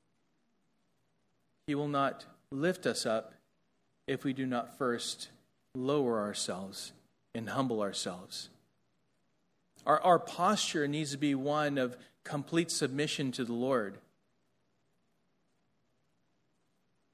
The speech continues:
And as we do, he will be the one that lifts us up.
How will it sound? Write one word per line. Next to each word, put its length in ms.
And 100
as 220
we 140
do, 380
he 120
will 160
be 140
the 100
one 300
that 200
lifts 300
us 200
up. 160